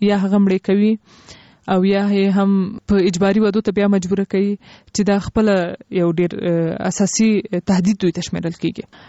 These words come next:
اه، او، ام، اکثریت، اه، د دوی نه، اه،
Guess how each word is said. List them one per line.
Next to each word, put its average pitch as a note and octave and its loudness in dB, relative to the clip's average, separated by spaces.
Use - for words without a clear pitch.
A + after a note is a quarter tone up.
اه، G#3 2
او، A3 2
ام، G#3 0
اکثریت، C4 0
اه، G#3 2
د G3+ 2
دوی A3 2
نه، G#3+ 2
اه، F3 -2